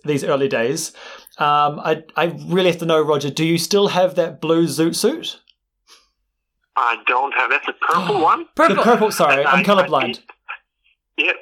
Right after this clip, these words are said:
Speaker 2: no, I don't have that anymore. I
Speaker 1: <sighs>
Speaker 2: sold that
Speaker 3: Oh,
Speaker 2: to one
Speaker 3: no.
Speaker 2: of the, for, the students back then, but I don't remember who bought it. <laughs>
Speaker 1: Ah,
Speaker 2: It wa-, I
Speaker 1: that's
Speaker 2: don't know.
Speaker 1: such a shame.
Speaker 2: But I don't have it anymore.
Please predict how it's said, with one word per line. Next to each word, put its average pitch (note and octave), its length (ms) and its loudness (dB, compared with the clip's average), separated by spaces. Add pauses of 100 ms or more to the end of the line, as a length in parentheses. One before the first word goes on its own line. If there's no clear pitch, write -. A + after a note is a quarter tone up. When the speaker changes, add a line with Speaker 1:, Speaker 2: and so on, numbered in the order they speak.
(100)
Speaker 2:
no, B2 140 -4
I C#3 200 2
don't D3+ 240 0
have E3 140 -2
that C#3+ 160 0
anymore. C#3 200 -2
I C#3+ 400 -2
Speaker 1:
<sighs> - 20 -4
Speaker 2:
sold G3 280 -2 (100)
that B2 240 0
Speaker 3:
Oh, D#4+ 280 6
Speaker 2:
to G#4+ 1000 4
one G#3 120 0
Speaker 3:
no. E3 60 -4
Speaker 2:
of - 60 -8
the, - 60 -18 (120)
for, - 240 -2
the - 120 -2 (100)
students F#3+ 580 -4 (880)
back E3+ 280 -2
then, E3+ 180 -4
but D3+ 160 -2 (100)
I - 80 0
don't E3 240 -4
remember D#3 400 0
who D#3+ 260 -4
bought D3 240 0
it. B2 160 -4
<laughs> - 40 -6 (260)
Speaker 1:
Ah, E3 720 2
Speaker 2:
It F3+ 100 0
wa-, F#3+ 140 2
I E3+ 60 4
Speaker 1:
that's D#3+ 100 0
Speaker 2:
don't C#3 120 -4
know. C3+ 120 0
Speaker 1:
such G#3 340 -4
a D3+ 60 -4
shame. C#3+ 380 2
Speaker 2:
But C#3 120 0
I D3+ 80 2
don't E3 180 0
have D3+ 240 2
it D3+ 40 0
anymore. A#2+ 480 -2